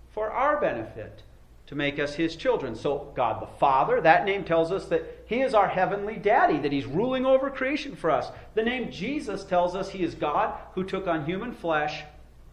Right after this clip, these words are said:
and saved us. So by saying, "You're holding tightly to my name," they are not forsaking the word here, right? And it's interesting, next he says, "And you did not renounce the faith."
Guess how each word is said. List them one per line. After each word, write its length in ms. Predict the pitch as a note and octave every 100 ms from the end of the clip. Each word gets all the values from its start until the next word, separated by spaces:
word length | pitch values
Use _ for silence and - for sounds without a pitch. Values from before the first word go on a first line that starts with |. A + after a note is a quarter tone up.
| -
and 160 | D#3
saved 400 | D#3 D3+ C#3 C#3
us. 240 | A2+ - - - - - - -
So 260 | - B3+
by 160 | A#3+ A#3
saying, 320 | A3+ D4+ D#4+
"You're 160 | D4+ C#4
holding 320 | C4 C4 G#3
tightly 340 | F#3 G#3+ A#3+
to 80 | A3
my 160 | G3+ F#3+
name," 280 | F#3+ G#3 D#3+
they 120 | G#3+
are 140 | A#3+
not 400 | D3 D#3 G#3+ -
forsaking 600 | - G3+ - G3 F#3+ F#3
the 60 | E3+
word 320 | F3 A#3 C4
here, 200 | C3+ A#2
right? 400 | G2 A#2 F#3 - - - -
And 160 | A3 A3
it's 140 | A3
interesting, 580 | C#4 D#4 A3+ F3+ - F#3+
next 280 | G#3+ C4+ -
he 100 | F3
says, 320 | - F#3 F#3+
"And 240 | G3 G3
you 80 | F#3+
did 240 | F#3+ G#3
not 220 | G#3+ G#3+ G3
renounce 480 | G3 G3 G3+ G#3
the 160 | - G3+
faith." 480 | - G3 F#3+ F#3